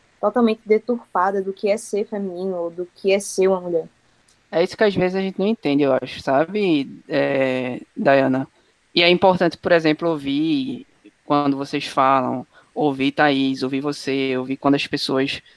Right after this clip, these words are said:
Speaker 2: é, explicam sobre isso, porque às vezes a gente acha normal alguns padrões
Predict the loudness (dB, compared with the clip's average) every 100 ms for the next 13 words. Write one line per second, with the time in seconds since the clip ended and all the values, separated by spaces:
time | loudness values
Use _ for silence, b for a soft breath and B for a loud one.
0 | b b _ _ 2 4 4 2 0 -2
1 | 2 2 4 2 2 0 2 4 4 0
2 | -6 b b _ -8 -2 4 4 4 4
3 | 6 6 6 4 6 6 6 4 6 6
4 | 6 6 6 6 4 0 0 0 0 0
5 | 2 0 -2 -8